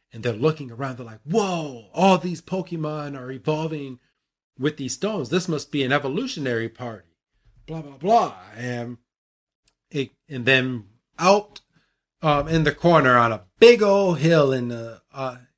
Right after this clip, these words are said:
is, are they in a tree or, no, they're just, they're just sitting on the cliff of a,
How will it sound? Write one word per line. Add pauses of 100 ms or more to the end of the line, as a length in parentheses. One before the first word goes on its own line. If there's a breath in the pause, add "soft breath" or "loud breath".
(220)
is,
are
they
in
a
tree
or,
no,
they're
just, (220)
they're
just
sitting
on
the (380)
cliff
of
a,